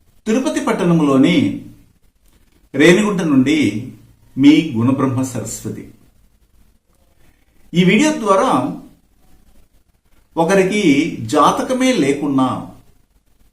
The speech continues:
వారు ఏ యొక్క డిఎన్ఏ ఆస్ట్రాలజీ ప్రకారంగా కర్మ రిజిస్ట్రీని కలిగి ఉంటారు, ఏ కర్మ రిజిస్ట్రీతో వారు పుట్టుంటారు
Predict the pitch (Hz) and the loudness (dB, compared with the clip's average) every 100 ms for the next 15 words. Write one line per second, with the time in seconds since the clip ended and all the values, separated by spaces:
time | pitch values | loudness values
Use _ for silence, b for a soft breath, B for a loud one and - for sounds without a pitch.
0 | _ _ _ _ _ _ _ 143 170 214 | _ _ _ _ _ _ _ 0 4 6
1 | 190 156 180 - - - - _ _ _ | 6 6 6 2 -6 -14 -20 _ _ _
2 | _ _ _ _ _ 127 147 202 240 254 | _ _ _ _ _ 2 6 8 6 4
3 | - 254 247 247 - - - _ - 123 | -2 -6 -6 -6 -10 -16 -20 _ -12 -6
4 | 113 170 196 233 240 240 240 247 - - | 2 4 4 2 -2 -2 -6 -6 -10 -16
5 | _ _ 110 123 170 - - 196 185 180 | _ _ -8 -4 -4 -4 -2 0 0 0
6 | 185 170 160 156 156 151 151 156 156 - | -4 -6 -2 0 0 0 0 -2 -4 -14
7 | - _ - 160 156 175 190 180 143 147 | -20 _ -6 -2 0 4 4 2 -2 -4
8 | 170 - 165 160 139 120 113 110 107 98 | -8 -8 -8 -6 -4 -2 -2 -2 -4 -8
9 | 98 - - _ _ _ _ _ _ _ | -12 -16 -20 _ _ _ _ _ _ _
10 | - 139 196 247 233 185 202 233 233 226 | -4 2 4 4 0 -2 0 2 2 0
11 | 214 208 - - 196 175 156 147 - - | -2 -6 -10 -6 -2 2 2 0 -10 -12
12 | 190 180 165 117 113 110 | -6 -4 -2 -2 -4 -8